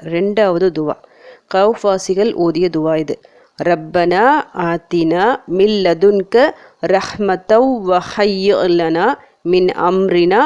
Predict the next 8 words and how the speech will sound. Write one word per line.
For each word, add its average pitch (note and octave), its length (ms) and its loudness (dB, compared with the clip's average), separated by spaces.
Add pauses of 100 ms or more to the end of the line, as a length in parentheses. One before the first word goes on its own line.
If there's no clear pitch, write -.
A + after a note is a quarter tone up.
(220)
ரஷதா." E3 720 -2 (380)
"எங்கள் F3 320 0
இறைவனே, G#3 640 2
உன்னுடைய F#3 760 2
தனிப்பட்ட A#3 640 -2
அருளை F#3 460 0
எங்களுக்கு F3+ 720 -2
வழங்குவாயாக, D#3+ 960 0